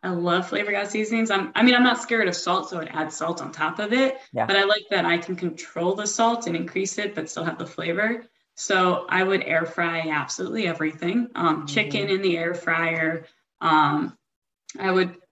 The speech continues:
Speaker 1: uh, I, I just had so many different things. Before I was on this more strict prep um, I was, with the flexible food, I was having a lot more <laughs> fun.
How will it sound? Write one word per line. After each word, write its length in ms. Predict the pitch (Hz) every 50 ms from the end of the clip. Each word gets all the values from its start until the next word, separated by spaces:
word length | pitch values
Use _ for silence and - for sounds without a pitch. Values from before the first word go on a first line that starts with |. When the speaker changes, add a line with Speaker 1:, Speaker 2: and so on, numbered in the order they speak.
| _ -
Speaker 1:
uh, 360 | 175 165 160 151 147 - - - -
I, 260 | - - - - 185
I 40 | 185
just 160 | 180 185 -
had 160 | - 165 160
so 220 | - - - 202 196
many 160 | 202 196 180
different 260 | 175 175 170 160 160 160
things. 220 | 175 165 160 165
Before 320 | - - 208 202 - 220 233
I 60 | 233
was 140 | 226 226 214
on 240 | 214 196 185 180 180
this 240 | 180 180 175 - -
more 300 | 180 180 170 165 156 147
strict 520 | - - - - - 180 185 190 - - _
prep 320 | - 220 214 220 214 - - _ _ _ _ _ _ _ _ -
um, 320 | 175 165 165 165 160 160
I 160 | - - 180 180
was, 460 | 175 175 175 175 170 - - - - -
with 120 | 170 160
the 60 | 156
flexible 560 | 156 - 170 165 165 - - 196 190 196 196
food, 280 | 190 - - 208 208 202
I 100 | 170 160
was 140 | 165 165 -
having 300 | - 170 160 160 156 160
a 60 | 156
lot 160 | 147 147 -
more 200 | - 175 196 202
<laughs> 100 | - - 240
fun. 460 | 226 - 254 254 254 240 - -